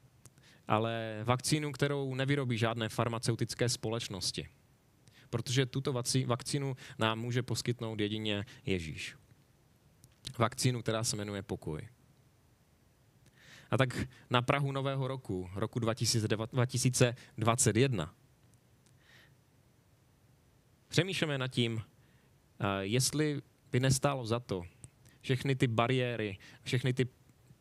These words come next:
prahy, které jsme zvýšili do obrovských výšek,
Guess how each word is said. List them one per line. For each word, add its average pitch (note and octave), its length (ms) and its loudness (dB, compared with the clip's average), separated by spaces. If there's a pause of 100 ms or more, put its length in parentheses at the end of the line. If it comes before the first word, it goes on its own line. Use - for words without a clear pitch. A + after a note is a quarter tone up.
prahy, C#3 320 4
které A#2 260 2
jsme A#2 220 0
zvýšili A#2 580 0 (420)
do G#2+ 440 -2 (220)
obrovských A#2+ 480 -2
výšek, A2+ 480 -4